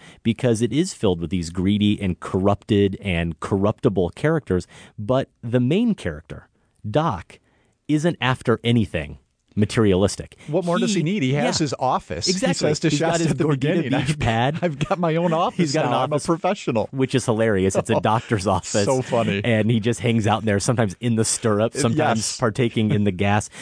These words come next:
Speaker 1: But he's not corruptible. And going back to that great opening sequence with Shasta, and I want to talk about the style of that a little bit if we have time. She says to him, "You've never let me down.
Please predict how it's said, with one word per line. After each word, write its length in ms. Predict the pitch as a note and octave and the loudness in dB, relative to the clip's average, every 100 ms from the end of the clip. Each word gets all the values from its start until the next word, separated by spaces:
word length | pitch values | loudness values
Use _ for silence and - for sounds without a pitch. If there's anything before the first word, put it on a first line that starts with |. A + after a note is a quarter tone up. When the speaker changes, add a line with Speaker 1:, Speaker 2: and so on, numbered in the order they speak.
| - | -6
Speaker 1:
But 120 | E3 | -2
he's 180 | D#3 G#3 | 0 0
not 200 | A3 G#3 | 0 -2
corruptible. 480 | - E3 F3 G2+ G2 | -2 -2 0 0 2
And 100 | G#2 | 2
going 160 | C#3 C3+ | 2 2
back 160 | B2+ | -2
to 60 | - | -2
that 180 | G2 F2 | -6 -2
great 380 | F#2+ F#2+ C3+ C#3+ | 0 2 0 0
opening 300 | F#2 E2+ E2+ | -4 -4 -6
sequence 400 | - G#2 F#2 - | -4 -4 -4 -4
with 120 | E2+ | -6
Shasta, 400 | - G#2 G#2 F2+ | -2 0 0 0
and 80 | F2 | 0
I 40 | |
want 140 | G2+ G2+ | 0 0
to 40 | |
talk 140 | - G#2+ | -2 -2
about 200 | F2+ F2 | 0 -2
the 60 | - | -4
style 360 | - G2 A2 | -2 0 2
of 100 | F2+ | 2
that 180 | F2 E2+ - - - | -2 -4 -8 -16 -4
a 60 | |
little 200 | F#2+ F#2 | 2 2
bit 120 | F#2 | 2
if 100 | E2+ | 0
we 80 | F#2 | 0
have 160 | F2+ E2 | 0 0
time. 300 | - B2 F#2+ - - - - - | 0 2 2 -2 -20 -20 -20 -10
She 240 | - G3 | -2 0
says 280 | G3 F#3 F#3 | 0 0 0
to 100 | B2+ | 0
him, 220 | F#2 E2+ E2 _ _ - | 0 -2 -6 _ _ -8
"You've 260 | G#2+ D3 C3+ | -2 0 2
never 260 | C3+ C3+ | 2 2
let 160 | A#2+ A2 | 0 0
me 140 | G#2 | 0
down. 360 | F#2+ G#2 D#2+ | 2 0 -2